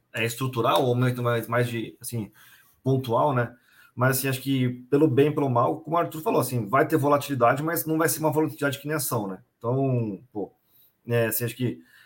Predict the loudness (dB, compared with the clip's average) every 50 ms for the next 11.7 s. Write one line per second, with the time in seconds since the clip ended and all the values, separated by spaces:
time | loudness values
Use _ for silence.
0 | -12 -4 0 4 4 6 6 4 4 4 6 6 6 6 6 2 0 0 0 2
1 | 4 4 4 2 -2 -2 -2 0 2 2 2 2 2 0 0 2 0 2 0 0
2 | -2 -2 -4 -6 -6 -6 -8 -8 -8 -8 -4 -2 0 0 0 -2 -4 -6 -6 -4
3 | -4 -4 -6 -6 -6 -6 -8 -8 -10 -10 _ _ _ _ _ _ _ _ 0 4
4 | 4 6 6 4 4 2 2 2 2 2 2 2 0 -2 -2 0 2 2 2 2
5 | 0 -4 -8 _ _ 0 0 0 2 2 2 2 2 2 0 -2 0 2 4 4
6 | 4 4 2 0 -2 -8 -18 _ _ _ _ _ _ _ _ _ _ _ _ _
7 | _ _ _ _ _ _ _ 0 2 2 2 0 -4 -4 -2 2 2 2 2 2
8 | 0 0 2 0 0 0 0 -4 -2 0 2 4 4 4 4 4 4 4 4 2
9 | 2 -2 -2 -2 0 0 0 0 0 0 0 0 0 -2 -2 -4 -6 -4 0 4
10 | 4 4 4 4 2 2 2 0 -4 -6 -6 -6 -6 -6 -6 -6 -4 -2 0 0
11 | 0 0 -2 -2 -4 -6 -6 -4 -4 -6 -4 -4 -6 -6